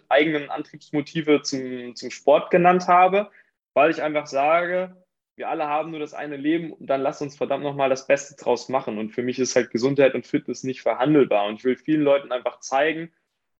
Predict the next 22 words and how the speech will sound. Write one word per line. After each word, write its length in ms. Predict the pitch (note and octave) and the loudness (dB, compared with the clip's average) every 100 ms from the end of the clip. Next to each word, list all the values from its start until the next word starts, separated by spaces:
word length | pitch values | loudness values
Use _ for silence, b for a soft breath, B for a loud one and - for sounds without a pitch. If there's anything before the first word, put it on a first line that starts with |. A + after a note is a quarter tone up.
| _ | _
dass 180 | C#3 C#3+ | -8 -6
man 140 | C#3+ | -8
mit 140 | C3+ C3 | -6 -4
den 100 | B2+ | 0
richtigen 400 | D#3+ F3+ D#3+ D3 | 0 0 -2 -2
Stellschrauben 1040 | - D#3 F#3 F#3 D3+ D3 C#3+ C#3+ C#3+ _ _ _ | 0 2 2 0 0 0 0 -10 -16 _ _ _
grundsätzlich 520 | D#3+ D#3+ D#3 D3+ - | -10 -6 -6 -6 0
alles 220 | D3 C#3 | 0 2
erreichen 420 | B2+ B2+ F3 F3+ C#3 | 0 2 2 0 -4
kann 220 | C3 A#2+ | -6 -6
und 320 | B2+ - _ | -8 -12 _
Genetik, 960 | C#3 C#3 D#3+ G3 G3 F#3 F3 F3+ F3 - b _ _ | -4 2 4 2 2 4 4 4 0 -8 b _ _
Veranlagung 880 | C#3 C3+ F3 E3 D#3+ D#3+ D#3 D#3 D#3 | -6 -4 -4 0 2 0 -2 -8 -10
und 140 | C3+ | -12
solche 340 | C#3 D3+ D3+ D3 | -8 -6 -6 -6
Themen 320 | D#3 D3+ D#3+ | -2 -2 -2
erst 240 | C3 - | -6 -4
ganz, 240 | D3 E3 E3+ | -2 -4 -2
ganz 260 | D#3 D3 D3 | -4 -2 0
weit 160 | C#3+ | 0
hinten 320 | C#3+ G#3 C#3 | 0 -4 -6
kommen. 320 | A#2 A2 G#2 | -8 -8 -8